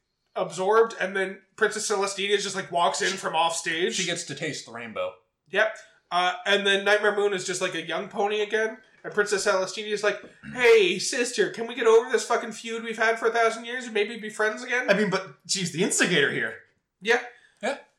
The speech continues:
Speaker 1: Uh, and then
Speaker 2: But everyone else who was there was like, <gasps> "They're sisters? What?"
Speaker 1: Uh, and then, uh, Twilight Sparkle's like, "Man, this sucks."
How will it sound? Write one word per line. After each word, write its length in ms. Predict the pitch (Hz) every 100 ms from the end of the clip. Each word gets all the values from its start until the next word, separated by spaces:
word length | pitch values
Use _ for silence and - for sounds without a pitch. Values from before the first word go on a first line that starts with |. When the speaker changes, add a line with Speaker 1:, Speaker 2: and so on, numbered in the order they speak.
| _
Speaker 1:
Uh, 260 | - 185 185 190
and 240 | 208 214
then 200 | 220 220
Speaker 2:
But 100 | 185
everyone 260 | 185 165 151
else 220 | 156 151
who 160 | 139 147
was 160 | 127
there 100 | 151
was 120 | 147
like, 140 | 123 123 -
<gasps> 180 | - -
"They're 120 | 180
sisters? 1160 | 196 - 208 294 - - 143 127 285 - - - _ _
What?" 800 | 120 277 349 403 427 415 - - - _ _ _ _ _ _ _ -
Speaker 1:
Uh, 340 | 175 185 180 175
and 200 | 190 196
then, 380 | 196 190 196 202 - _ _ _ _ -
uh, 460 | 185 180 185 185 - - _ _ _
Twilight 460 | - 214 208 208 190
Sparkle's 460 | 220 220 208 185
like, 220 | 170 135
"Man, 600 | 196 208 208 208 214 208 254
this 300 | 233 - -
sucks." 580 | 226 190 143 - -